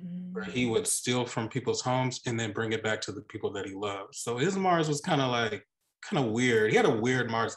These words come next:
Speaker 1: anyway. But on the good side, he turned it around,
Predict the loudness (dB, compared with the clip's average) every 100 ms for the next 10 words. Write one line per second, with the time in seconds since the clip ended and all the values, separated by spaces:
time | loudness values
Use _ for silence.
0 | -6 -4 -4 -6 -8 -14 _ -16 -14 -14
1 | -14 -16 -18 -18 0 4 8 8 6 -6
2 | _ 4 4 4 8 10 10 8 4 6
3 | 6 6 4 0 -10 -2 0 0 -4 -4
4 | 2 4 6 6 4 4 4 6 6 4
5 | 2 -2